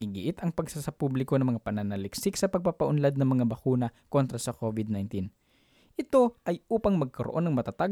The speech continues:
na batayan ang mga tao sa pagpili ng bakunang gusto nilang ipaineksyon sa kanilang katawan. Dapat ipaglaban ng sambayan ng Pilipino ang libreng pagbabakuna sa covid nineteen. Kailangan igiit ang obligasyon ng Estado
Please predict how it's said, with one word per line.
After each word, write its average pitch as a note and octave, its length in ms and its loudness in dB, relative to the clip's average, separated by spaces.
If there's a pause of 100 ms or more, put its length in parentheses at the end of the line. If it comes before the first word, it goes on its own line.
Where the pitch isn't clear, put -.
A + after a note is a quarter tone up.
na G#3 80 2
batayan G3+ 480 4 (160)
ang D3 160 4
mga A#2 160 4
tao C3 160 8
sa C3 160 0
pagpili E3 480 -2
ng C#3 160 4
bakunang A#3+ 480 2
gusto A3 240 2
nilang G3 240 2
ipaineksyon E3 800 2 (160)
sa - 80 0
kanilang C3+ 400 2
katawan. G#2+ 400 2 (400)
Dapat A#2 400 -2 (160)
ipaglaban A2 560 2
ng D#3+ 80 2
sambayan D#3 320 4
ng D3 80 2
Pilipino C#3 480 4
ang B2 160 0
libreng C3+ 320 2
pagbabakuna A#2 720 0
sa - 160 -4
covid A2+ 320 0
nineteen. G2+ 480 -2 (560)
Kailangan B2+ 560 2
igiit G#2+ 560 -4
ang A3+ 80 4
obligasyon F3+ 480 2
ng D#3+ 80 -2
Estado D3+ 480 2